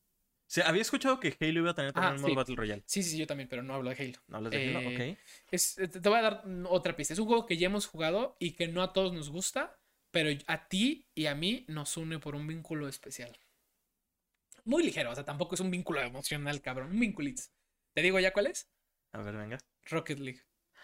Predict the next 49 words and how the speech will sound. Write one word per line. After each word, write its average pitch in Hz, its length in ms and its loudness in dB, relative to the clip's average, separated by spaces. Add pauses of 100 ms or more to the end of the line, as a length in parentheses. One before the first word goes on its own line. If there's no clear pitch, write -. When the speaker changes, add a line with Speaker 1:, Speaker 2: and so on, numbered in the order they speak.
(120)
Speaker 1:
¿A - 180 -8
poco 120 300 -4
van 123 120 2
a 123 40 0
meter 123 180 0
Speaker 2:
Van 170 140 4
a - 20 -2
Speaker 1:
modo - 100 0
Speaker 2:
hacer - 100 4
un - 60 0
Speaker 1:
Battle 170 220 4
Speaker 2:
Battle, 113 180 2
Battle 110 120 4 (100)
Speaker 1:
Royale? 113 160 4 (120)
Speaker 2:
Royale, 135 140 -6
¿sí? 277 260 0 (140)
Speaker 1:
Oh, 127 540 4
Speaker 2:
Ajá, 170 220 6
Rocket 170 480 4
Speaker 1:
ok, 139 40 6
Speaker 2:
League 160 300 6
Speaker 1:
va. 160 480 2
Speaker 2:
es - 40 -2
fútbol 226 400 4
con 170 160 -2
carros. 135 520 -4
No 185 280 6
hay 170 80 4
más 160 180 -2
que 147 100 -2
decir. 127 340 -6
Son 185 160 6
Speaker 1:
<laughs> - 0 -
Speaker 2:
equipos 196 440 4
de 151 260 0 (260)
cuatro 202 260 4
contra 175 220 -2
cuatro 185 240 4
el 165 60 2
máximo, 247 480 2
hasta 147 200 -2
donde 139 200 -4
Speaker 1:
Sí, - 100 2
Speaker 2:
recuerdo. 320 220 6
Speaker 1:
según 123 240 2
yo 117 100 -2
sí. 123 180 -2
Speaker 2:
Y 180 200 2
es 175 180 0